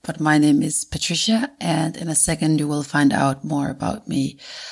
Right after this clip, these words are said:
But firstly, I wanna tell you a short story about myself and something that happened a couple of years ago. When I was nineteen years old, I ended up at the intensive care unit of the hospital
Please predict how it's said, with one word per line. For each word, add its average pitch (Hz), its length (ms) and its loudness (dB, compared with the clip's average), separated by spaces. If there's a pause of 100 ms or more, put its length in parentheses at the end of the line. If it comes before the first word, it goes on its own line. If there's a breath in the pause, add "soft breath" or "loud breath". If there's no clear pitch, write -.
(180 loud breath)
But - 400 -2
firstly, 175 880 0
I 202 120 -14
wanna 160 200 -8
tell 151 240 -4
you 156 320 -4
a 151 340 -8
short - 360 -4
story 196 600 2
about - 280 -4
myself 156 600 -4
and 151 320 -4
something - 280 -6
that - 120 -6
happened 143 360 -4
a 151 60 -4
couple 151 260 -6
of 147 80 -6
years 143 340 -6
ago. - 360 -12 (200)
When 175 480 -2
I 240 140 -2
was 180 200 -2
nineteen 180 380 -2
years 165 320 -8
old, 160 500 -8 (140)
I 151 480 0
ended 160 320 -6
up 147 240 -6
at - 280 -4
the 147 360 4
intensive 156 580 -4
care 147 200 -2
unit 180 320 4 (240)
of 170 140 -4
the 156 80 0
hospital 180 520 0